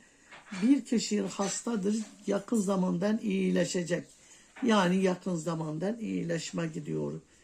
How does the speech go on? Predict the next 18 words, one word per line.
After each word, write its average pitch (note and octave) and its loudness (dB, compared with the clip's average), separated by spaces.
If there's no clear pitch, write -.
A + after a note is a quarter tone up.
Yani G3+ 2
Allah'ın E3+ -2
izni D#3 0
ile F#3 -2
buradan G3 2
da A3+ 0
çok C4+ 0
güzel, G#3+ 4
önünüzden G#3 6
güzel G3 2
aylar E3+ -2
var F#3+ 0
ve G3 4
güzel F#3+ 0
haberler F3 -2
var F3+ 0
ve G3 2
güzel F#3+ 2